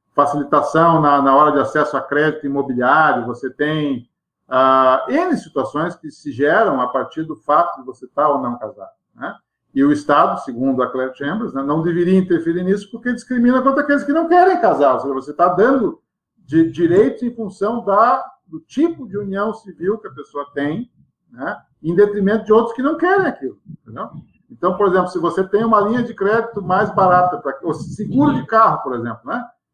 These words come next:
Normalmente pessoas casadas têm um seguro mais barato. Por quê? Porque o cara não tá saindo pra festa, não vai, vai, a princípio não vai beber muito, et cetera.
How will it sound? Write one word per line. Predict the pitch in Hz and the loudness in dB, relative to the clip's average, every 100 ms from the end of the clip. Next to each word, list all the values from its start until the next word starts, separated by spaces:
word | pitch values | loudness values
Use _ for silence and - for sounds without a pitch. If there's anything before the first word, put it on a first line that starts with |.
| - | -4
Normalmente | 233 311 285 294 | 0 2 0 -2
pessoas | 262 - 220 226 | -4 -2 0 0
casadas | 220 180 165 180 233 240 | -2 -2 2 2 2 -4
têm | - 247 | -6 -8
um | |
seguro | - 233 247 240 | -8 -8 -6 -4
mais | 247 | 0
barato. | 277 294 277 - - _ _ _ | 2 4 2 -2 -12 _ _ _
Por | 214 | -14
quê? | 311 | -12
Porque | 302 220 | -12 -6
o | |
cara | 202 196 | 0 0
não | 196 | 0
tá | 202 | -4
saindo | 196 185 185 | -6 -6 -2
pra | 180 | -2
festa, | - 185 185 175 135 | 0 2 2 2 -4
não | 131 | -4
vai, | 139 147 | 0 0
vai, | 135 135 | 0 -2
a | 156 147 | -2 -6
princípio | 147 139 160 165 - | -6 -2 -2 -2 -6
não | 127 | -10
vai | 123 | -8
beber | 123 131 127 135 | -6 -6 -4 -4
muito, | 170 196 190 175 135 | 0 2 2 0 -4
et | - | -12
cetera. | 180 | -12